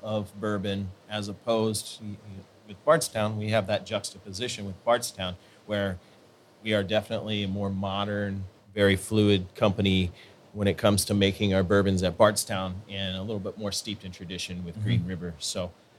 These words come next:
Speaker 1: the, the pair is really nice.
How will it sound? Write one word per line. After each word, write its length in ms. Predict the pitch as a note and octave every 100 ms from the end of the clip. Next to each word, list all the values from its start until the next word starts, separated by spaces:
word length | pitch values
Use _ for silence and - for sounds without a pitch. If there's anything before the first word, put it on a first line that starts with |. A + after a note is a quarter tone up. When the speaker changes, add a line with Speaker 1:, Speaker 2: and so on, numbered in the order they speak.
| _ - A2
Speaker 1:
the, 560 | B2 A#2+ A#2 A2+ A2 G#2+
the 100 | A#2+
pair 380 | A2 C#3 C3 A2+
is 200 | G2 G2 G2 G#2
really 300 | G#2+ G#2 F#2
nice. 500 | E2+ D#2 D2 - -